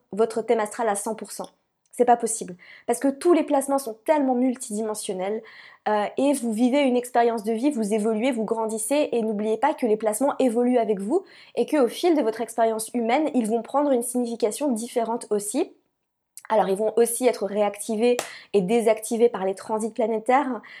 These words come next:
Euh, et puis après, il y a d'autres choses encore qu'on peut aller regarder en astrologie, comme les thèmes progressés, et cetera. Mais quand je vois un thème astral, je sais ce que je vais devoir dire à la personne. Voilà. Je sais qu'est-ce qu'elle a besoin d'entendre. Et quand je vais regarder un certain placement,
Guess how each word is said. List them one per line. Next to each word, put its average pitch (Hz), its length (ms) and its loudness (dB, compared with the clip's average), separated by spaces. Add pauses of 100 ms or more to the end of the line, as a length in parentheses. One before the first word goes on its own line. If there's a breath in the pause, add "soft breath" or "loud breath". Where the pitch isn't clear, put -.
(200 loud breath)
Euh, 190 320 2 (140)
et 202 80 0
puis 214 160 -4
après, 185 260 0
il 214 60 2
y 190 40 4
a 180 60 4
d'autres 220 400 -2
choses 214 220 -2
encore 185 400 -4
qu'on 196 100 -16
peut 185 100 -10
aller 175 120 -6
regarder 170 240 -4
en 180 80 -8
astrologie, 208 440 -6
comme 190 180 -6
les 190 100 -4
thèmes 196 160 -2
progressés, 202 640 -2
et 208 100 -6
cetera. 202 420 -2 (680 loud breath)
Mais 269 100 4
quand 349 140 4
je 294 80 4
vois 294 180 6
un 302 80 2
thème 269 140 0
astral, 233 480 0 (240)
je 214 160 0
sais 285 320 4
ce 294 80 -6
que 247 100 0
je 214 80 0
vais 220 80 4
devoir 208 320 0
dire 220 220 -2
à 214 40 -2
la 196 120 -4
personne. - 400 -12 (1080)
Voilà. 185 240 -10 (720 soft breath)
Je 214 120 4
sais 320 360 4 (140)
qu'est-ce 294 200 2
qu'elle 269 140 6
a 240 80 8
besoin 233 260 2
d'entendre. 180 480 -8 (540)
Et 254 180 4
quand 302 140 6
je 269 100 0
vais 254 80 8
regarder 240 280 2
un 247 100 0
certain 247 280 -4
placement, 240 460 -2